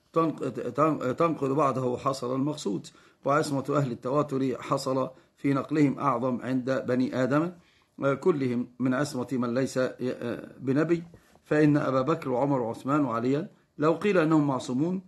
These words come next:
فما نقله المهاجرون والأنصار أبلغ مما نقله هؤلاء الرافضة الذين يكذبون على الله وعلى رسوله. أيضًا فإن كان أكثر الناس يطعنون في عصمة الناقل لم يحصل المقصود، فكيف إذا كان كثير من الأمة يكفره؟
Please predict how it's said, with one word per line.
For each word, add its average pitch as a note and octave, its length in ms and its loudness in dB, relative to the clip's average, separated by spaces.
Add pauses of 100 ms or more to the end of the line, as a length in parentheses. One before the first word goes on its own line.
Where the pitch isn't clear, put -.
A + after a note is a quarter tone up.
(180)
فما D3 320 2
نقله C#3 640 -2 (300)
المهاجرون C3+ 680 2
والأنصار B2 540 -2
أبلغ F#3 340 4
مما C#3 300 2
نقله C3 640 -2
هؤلاء A#2+ 380 -2
الرافضة A2+ 840 -4
الذين A2+ 360 0
يكذبون A2+ 640 -2 (400)
على A2 180 0
الله A#2 260 -2
وعلى A2+ 260 0
رسوله. A2 340 -8 (600)
أيضًا F3+ 220 6
فإن E3+ 180 0
كان F#3 180 0
أكثر E3 380 -2
الناس C#3+ 300 -2
يطعنون C3+ 460 0
في - 140 -4
عصمة B2 340 -4
الناقل B2+ 480 -2 (380)
لم E3+ 100 4
يحصل F3+ 260 0
المقصود، D#3 500 -4
فكيف C3 440 -4
إذا A2+ 280 0
كان C3+ 280 -2
كثير D3 360 -2
من B2+ 160 0
الأمة A#2+ 560 -2
يكفره؟ A#2+ 520 -6